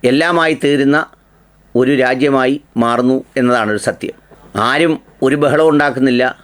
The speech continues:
താലിബാനെക്കുറിച്ചൊരു ഒച്ചയും ബഹളവും ഒന്നുമില്ല, ഒന്നും പറയുന്നുമില്ല. അത് കഴിഞ്ഞ് രണ്ടാമത് വളരെ ഗൗരവമായി ചർച്ച ചെയ്യേണ്ട ഒരു സംഭവം,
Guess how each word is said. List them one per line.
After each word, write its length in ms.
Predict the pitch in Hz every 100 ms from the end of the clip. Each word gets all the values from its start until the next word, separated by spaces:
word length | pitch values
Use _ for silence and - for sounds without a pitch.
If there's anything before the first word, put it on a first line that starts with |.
| _ _ _ _ -
താലിബാനെക്കുറിച്ചൊരു 760 | 113 135 147 156 135 143 143 135
ഒച്ചയും 280 | 110 147 151
ബഹളവും 240 | 139 131 135
ഒന്നുമില്ല, 300 | 131 123 104 123 - _ -
ഒന്നും 180 | 113 139 131
പറയുന്നുമില്ല. 460 | 113 123 135 104 - - _ _ _ _ _ _ - -
അത് 100 | 139 202
കഴിഞ്ഞ് 300 | 196 196 175 180 - _ - 120
രണ്ടാമത് 520 | 135 160 190 214 185 123 - _ -
വളരെ 240 | 110 139 185 185
ഗൗരവമായി 440 | 185 196 190 190 170
ചർച്ച 180 | 170 151
ചെയ്യേണ്ട 220 | 180 165 165
ഒരു 80 | 156
സംഭവം, 340 | 151 131 135